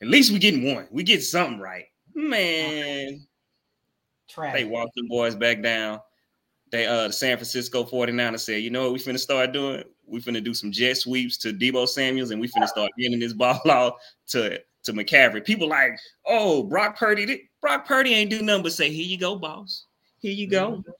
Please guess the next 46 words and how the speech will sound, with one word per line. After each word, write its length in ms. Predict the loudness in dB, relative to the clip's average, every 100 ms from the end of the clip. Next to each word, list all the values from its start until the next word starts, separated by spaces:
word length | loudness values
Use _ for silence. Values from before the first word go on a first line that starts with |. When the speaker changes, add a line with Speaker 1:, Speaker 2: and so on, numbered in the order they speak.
| _ _ _ _
Speaker 1:
"Here 160 | 0 2
you 240 | 4 4
go, 380 | 4 4 2 0
and 160 | 0 4
here 120 | 4
you 160 | 2 0
go." 340 | 2 2 0 -12 -6
And 120 | 0
they 80 | 0
let 200 | 0 -2
them 160 | -4 -4
<laughs> 80 | 2
boys 240 | 2 2 0
run 200 | -4 -4
crazy. 380 | 0 0 -2 -4
He 60 |
made 180 | -2 -4
a 40 |
couple 280 | -4 -10 -10
plays. 340 | -16 -12 -10 -6
I 80 |
ain't 120 | -4 -4
gonna, 180 | -8 -8
you 120 | -8
know, 100 | -8 -14 -8
do 180 | -6
him 100 | -6 -8 2
totally 460 | 6 8 6 2 -2
like 280 | -4 -6 -4
that. 180 | -6 -6 _ -20 -20 -2
But 280 | 2 2 0 _ _ _ _
they 180 | 6 6
was 120 | 6
trying 240 | 2 2 2
to 60 |
let 220 | 2 0 2
him 280 | 2 0 -2
cook 360 | 6 6 6 -4 _
like 260 | 0 0 2
they 100 | -2
was 100 | -2
trying 260 | -4 -4 -2
to 60 |
let 140 | -2 -2
Lamar 360 | 2 2 2
cook. 340 | 0 -6 -6